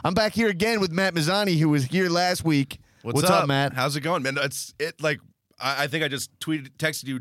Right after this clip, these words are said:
Speaker 2: right before I came here, and it just happened.
Speaker 1: Yeah.
Speaker 2: Roman Reigns, this is wild. It's,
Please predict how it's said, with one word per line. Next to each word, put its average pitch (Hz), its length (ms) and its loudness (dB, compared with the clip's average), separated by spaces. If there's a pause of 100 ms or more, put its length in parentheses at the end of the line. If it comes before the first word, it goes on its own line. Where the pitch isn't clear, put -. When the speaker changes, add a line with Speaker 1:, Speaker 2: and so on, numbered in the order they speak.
Speaker 2:
right 135 160 0
before 127 160 -6
I 127 60 -4
came 127 200 -4
here, 120 120 -2
and 104 100 -4
it 104 80 -6
just 123 360 -2
happened. 113 500 -2 (200)
Speaker 1:
Yeah. 139 300 2
Speaker 2:
Roman 131 300 0
Reigns, 120 260 0
this 120 160 -4
is 120 60 -4
wild. 107 480 0
It's, - 360 -8